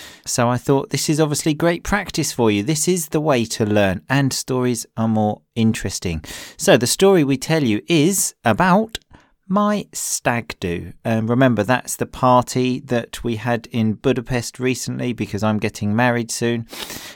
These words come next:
Um, and we tell it as if we are speaking just to one of our other friends, maybe who didn't attend the event. In fact, I got a message from the Hellraiser, who obviously couldn't attend the event, and he asked me what happened. So I just said to him,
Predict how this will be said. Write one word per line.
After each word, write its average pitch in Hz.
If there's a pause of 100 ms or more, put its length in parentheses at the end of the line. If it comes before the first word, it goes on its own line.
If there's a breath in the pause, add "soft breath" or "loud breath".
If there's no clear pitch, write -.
(120 loud breath)
Um, 117
and 139
we 139
tell 160
it -
as 135
if 143
we 135
are 131
speaking 135 (200)
just -
to 135
one 147
of 156
our 156
other 147
friends, 107
maybe 160
who 165
didn't 156
attend 151
the 139
event. 139 (420 loud breath)
In 165
fact, 151
I 151
got 147
a 127
message 143
from 123
the 117
Hellraiser, 113 (160)
who 123
obviously 123
couldn't 123
attend 113
the 101
event, 113 (380 loud breath)
and 120
he 151
asked 156
me 131
what 143
happened. 101
So 123
I 117
just 165
said -
to 107
him, 107